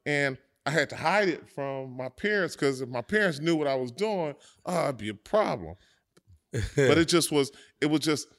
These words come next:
Speaker 1: it was an era that I don't trade for anything because it taught us loyalty. It taught us respect.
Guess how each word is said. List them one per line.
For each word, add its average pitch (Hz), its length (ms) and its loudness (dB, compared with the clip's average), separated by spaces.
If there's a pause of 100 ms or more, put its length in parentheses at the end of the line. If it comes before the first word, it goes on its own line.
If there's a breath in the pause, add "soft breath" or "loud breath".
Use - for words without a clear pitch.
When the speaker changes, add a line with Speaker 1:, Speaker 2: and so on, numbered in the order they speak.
(140)
Speaker 1:
it - 40 0
was 143 140 2
an - 120 -2
era 175 240 6
that 143 140 4
I 151 120 4
don't 131 320 -2
trade 156 380 2
for - 100 -8
anything 127 400 -2
because 113 280 -4
it 113 100 -8
taught 151 300 -2
us 117 240 -2 (520 soft breath)
loyalty. 156 680 4
It 117 100 -2
taught 104 240 0
us 87 200 -8
respect. - 560 0